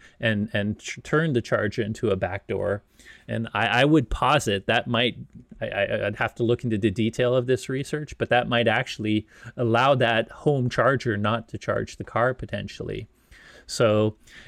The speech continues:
you know, i-, if, if you, if you were interpreting the headline as the charger would be a vector to make your car drive off the highway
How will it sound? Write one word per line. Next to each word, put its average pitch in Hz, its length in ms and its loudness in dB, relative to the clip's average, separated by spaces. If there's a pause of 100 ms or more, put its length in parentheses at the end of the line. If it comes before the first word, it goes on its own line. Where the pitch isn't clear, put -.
you 143 120 2
know, 135 140 4
i-, - 100 -2
if, 165 360 4
if 175 220 4
you, 165 220 6
if 156 180 0
you 170 140 6
were 170 280 8
interpreting 156 680 0
the 113 100 2
headline 131 600 0
as 110 460 0
the 123 100 0
charger 117 480 2
would 117 120 0
be 113 140 4
a 107 60 4
vector 107 400 0
to 120 100 -6
make 104 300 -6
your 101 120 0
car 110 360 0
drive 107 320 2
off 98 200 0
the 101 100 -4
highway 123 520 0